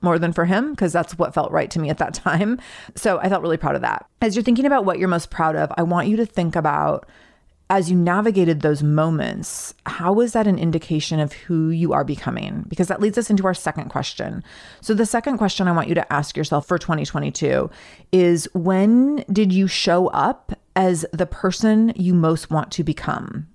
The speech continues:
I'll say that again. When did you show up as the person you most want to become?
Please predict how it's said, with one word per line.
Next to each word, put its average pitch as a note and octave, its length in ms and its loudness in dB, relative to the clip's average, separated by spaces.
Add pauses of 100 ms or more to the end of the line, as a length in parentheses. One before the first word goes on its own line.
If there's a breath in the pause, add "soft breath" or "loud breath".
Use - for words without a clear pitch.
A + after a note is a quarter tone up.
(140)
I'll D3 80 -6
say D#3+ 140 0
that D#3 140 2
again. - 380 -6 (360 loud breath)
When F#3+ 360 4
did B3 200 0
you C4 180 0
show G#3 360 0
up - 300 -6 (180 soft breath)
as F3+ 160 0
the F3+ 80 0
person A3 460 2
you F#3 180 4
most E3 520 2 (120)
want D#3 280 0
to - 60 -6
become? E2+ 500 -4